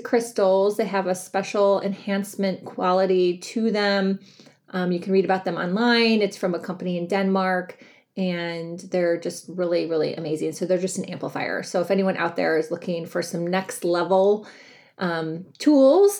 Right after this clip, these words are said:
I would highly suggest Anagi crystals. They're amazing. I have the room. I have the little bag that's a smaller one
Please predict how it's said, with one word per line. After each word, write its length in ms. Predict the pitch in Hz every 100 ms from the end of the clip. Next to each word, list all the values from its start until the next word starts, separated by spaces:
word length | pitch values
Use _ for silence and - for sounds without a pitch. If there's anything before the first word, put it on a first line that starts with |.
| -
I 160 | 190 185
would 200 | 180 180
highly 520 | 185 165 170 196 247
suggest 540 | 254 262 - 196 -
Anagi 420 | 254 277 285 320
crystals. 760 | 392 466 466 415 427 427 427 415
They're 140 | 311
amazing. 460 | 311 294 302 311 302
I 60 | 240
have 220 | 226 214
the 100 | 208
room. 540 | 226 262 269 269 262
I 120 | 254
have 240 | 202 208 190
the 120 | 196
little 280 | 196 202 196
bag 640 | 196 190 190 190 190 190
that's 240 | 180 -
a 60 | 180
smaller 400 | - 185 180 185
one 460 | 185 185 180 180